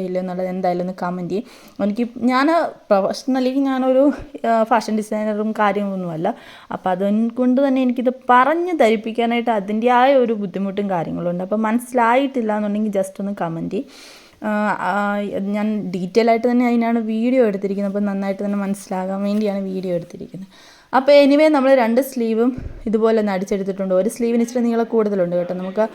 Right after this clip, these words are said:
അത് അഞ്ചര, അഞ്ച് ഇഞ്ച് മതി. ആ, മറ്റേതാണ് പെർഫെക്റ്റ് ആയിട്ട് അഞ്ച് ഇഞ്ചിന്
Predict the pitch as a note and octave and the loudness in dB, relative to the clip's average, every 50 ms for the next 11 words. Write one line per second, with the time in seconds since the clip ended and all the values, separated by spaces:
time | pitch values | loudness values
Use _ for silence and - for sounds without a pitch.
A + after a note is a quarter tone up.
0 | - - - - - - G#3 G#3+ A3+ A#3 A#3+ A3+ - - A#3+ B3 B3 B3+ C4+ A#3+ | -12 -20 -20 -18 -4 0 0 2 4 4 4 2 2 2 4 4 6 6 6 6
1 | C4 B3+ G#3 - A#3+ B3+ B3 C4+ C4 B3 B3+ B3+ B3+ A#3 A3 G3+ G#3+ B3+ - - | 6 4 4 4 4 4 4 4 2 2 2 2 2 2 2 2 0 -4 -4 -6
2 | - - G#3+ G#3+ G#3+ G#3+ G#3 G#3 A3 G#3+ G#3+ G#3 - B3 B3 B3 A3+ A3+ A3+ A3+ | -2 0 0 2 2 2 2 2 2 0 0 2 2 4 4 4 2 2 2 2
3 | - G#3 G3+ - A#3 G#3 - A3+ A#3 A3 A3+ G#3 G3+ G#3 G3+ G#3 G#3 G#3 G#3 G3 | 2 0 0 0 -6 -4 0 0 0 2 2 0 2 0 0 0 0 0 0 2
4 | G#3+ G#3+ G#3 | 2 0 0